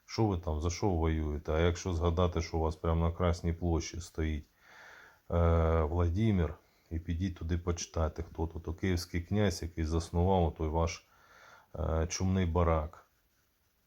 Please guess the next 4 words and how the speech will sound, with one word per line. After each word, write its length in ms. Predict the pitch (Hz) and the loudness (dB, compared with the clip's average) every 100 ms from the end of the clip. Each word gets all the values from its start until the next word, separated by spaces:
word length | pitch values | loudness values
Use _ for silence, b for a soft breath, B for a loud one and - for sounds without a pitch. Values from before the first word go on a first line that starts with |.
| _ _ _ _ _ _ - | _ _ _ _ _ _ -14
Ну 80 | 87 | -12
що, 360 | - 85 80 - _ _ - | -2 -2 -2 -12 _ _ -6
будете 360 | 92 113 110 | 0 0 0
повертати? 760 | 87 92 87 85 - 76 78 | 0 2 2 2 0 -4 -4